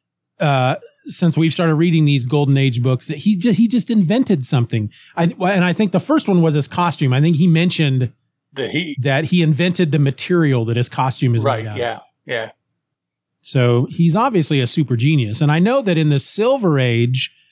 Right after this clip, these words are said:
Speaker 1: that is one of his superpowers, that he's just a super genius.
Speaker 2: Oh, okay. So he is
Speaker 1: You know,
Speaker 2: the
Speaker 1: everything about, literally everything about him is super.
Speaker 2: So the,
Speaker 1: including,
Speaker 2: the smartest man
Speaker 1: uh,
Speaker 2: in the
Speaker 1: "Hey,
Speaker 2: room.
Speaker 1: Doug."
Speaker 2: Hey, Doug.
Speaker 1: Yeah.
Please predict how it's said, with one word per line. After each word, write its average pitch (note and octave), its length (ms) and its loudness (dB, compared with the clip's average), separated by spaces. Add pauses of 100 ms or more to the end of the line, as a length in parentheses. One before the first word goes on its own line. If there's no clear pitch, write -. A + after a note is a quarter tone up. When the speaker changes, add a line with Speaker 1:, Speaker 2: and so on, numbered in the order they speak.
(180)
Speaker 1:
that E3+ 220 0
is F3+ 220 0
one F3+ 220 2
of E3+ 100 0
his C#3+ 180 0
superpowers, A#2+ 880 -4
that A#2 140 -6
he's A2+ 200 -2
just A2+ 240 -4
a B2+ 40 -4
super - 300 -4
genius. C3 260 0
Speaker 2:
Oh, D#3 400 -2
okay. D3 300 -8
So - 180 -6
he B2 160 -4
is B2 80 2
Speaker 1:
You A2+ 140 2
know, A2 200 0
Speaker 2:
the - 60 -8
Speaker 1:
everything E3 500 0
about, C#3 340 -2
literally F3 560 2
everything F#3+ 680 0
about C#3+ 280 2
him C3+ 160 2
is C3 160 0
super. - 320 -6
Speaker 2:
So - 140 -16
the, A#2 280 -10 (100)
Speaker 1:
including, A#2 520 0
Speaker 2:
the A2+ 60 -2
smartest C3+ 500 -2
man C#3 200 -4
Speaker 1:
uh, A2 100 -6
Speaker 2:
in A#2 40 -4
the A#2 60 0
Speaker 1:
"Hey, F#3 640 2
Speaker 2:
room. C#3+ 80 0
Speaker 1:
Doug." C#3 200 0
Speaker 2:
Hey, C#3 80 0
Doug. D3+ 240 -2 (380)
Speaker 1:
Yeah. B2+ 300 -2